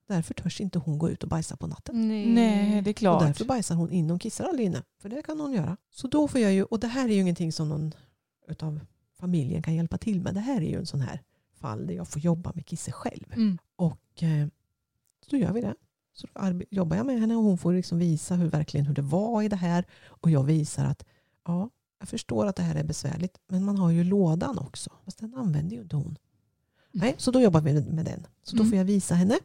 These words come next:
Speaker 1: här, att när det känns som att, åh, nu blir jag jättenödig på natten och jag kan inte gå ut, åh, vad ska jag ta vägen?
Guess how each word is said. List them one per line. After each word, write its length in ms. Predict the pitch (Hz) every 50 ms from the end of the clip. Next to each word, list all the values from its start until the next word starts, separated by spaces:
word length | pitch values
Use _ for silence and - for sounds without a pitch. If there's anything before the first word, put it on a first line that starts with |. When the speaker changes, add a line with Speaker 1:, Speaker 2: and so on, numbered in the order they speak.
| _ _ _ _ _ _ - - - - - - - - _ _ _ _ _ _ _ _ _
Speaker 1:
här, 220 | - 226 247 277 -
att 140 | - 175 -
när 240 | 202 208 220 233 233
det 60 | 233
känns 280 | - - 214 202 196 -
som 100 | 202 196
att, 100 | 196 -
åh, 160 | - 262 226
nu 60 | 208 190
blir 120 | 185 170
jag 80 | 180 185
jättenödig 480 | 170 - - 165 165 147 143 151 -
på 80 | - 156
natten 280 | 143 151 - - 220 -
och 120 | 220 196
jag 100 | - 180
kan 140 | - 185 175
inte 140 | 165 - 175
gå 120 | 180 180
ut, 140 | 202 - -
åh, 100 | 214 202
vad 100 | - -
ska 100 | - 165
jag 60 | 160
ta 100 | - 175
vägen? 280 | 170 - 156 196 254